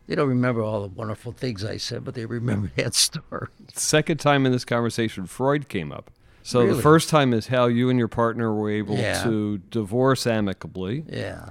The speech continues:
Speaker 2: And then the second time was when Freud came into your mouth when you started to say condom, but you said condominium.
Speaker 1: <laughs> Oh, I, I never thought of it like
Speaker 2: See,
Speaker 1: that.
Speaker 2: it's the
Speaker 1: Very
Speaker 2: same
Speaker 1: good.
Speaker 2: thing.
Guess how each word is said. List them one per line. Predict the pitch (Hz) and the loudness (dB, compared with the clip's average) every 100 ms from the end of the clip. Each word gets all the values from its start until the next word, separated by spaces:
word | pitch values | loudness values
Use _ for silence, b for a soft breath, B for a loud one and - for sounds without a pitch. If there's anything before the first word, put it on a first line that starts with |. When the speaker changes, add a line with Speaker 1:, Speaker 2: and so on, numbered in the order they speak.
| - | -6
Speaker 2:
And | 110 | -2
then | 120 | 0
the | 113 | 2
second | - 165 180 156 | 2 2 2 0
time | 131 113 110 | 2 2 0
was | 101 | 0
when | 110 107 | 0 -2
Freud | - 123 123 127 113 - _ | -2 2 4 4 0 -10 _
came | - 147 151 147 | -4 2 4 4
into | 131 - | 0 -2
your | 120 107 | -4 -4
mouth | 107 135 147 127 | -2 0 -2 -2
when | 117 110 | -2 0
you | 110 | 0
started | - - 113 113 104 | -2 0 0 0 -2
to | 107 | -6
say | - 107 | -4 -4
condom, | - 120 127 120 92 | -2 -2 0 0 -2
but | 90 - | -4 -8
you | |
said | - 104 90 | -6 -6 -2
condominium. | 110 98 95 117 117 117 - - | -2 -2 -2 -2 -2 -2 -4 0
Speaker 1:
<laughs> | 170 - 175 | 0 2 -4
Oh, | - - | -4 -6
I, | 131 117 120 | -4 -2 -2
I | |
never | 120 131 139 | -2 -2 0
thought | 180 185 | 4 6
of | 160 | 6
it | 127 | 2
like | 107 107 - | 0 -2 0
Speaker 2:
See, | 151 | 2
Speaker 1:
that. | 175 | 2
Speaker 2:
it's | 190 | 2
the | 120 | 4
Speaker 1:
Very | 127 139 | 6 6
Speaker 2:
same | 135 | 8
Speaker 1:
good. | |
Speaker 2:
thing. | 180 123 | 6 6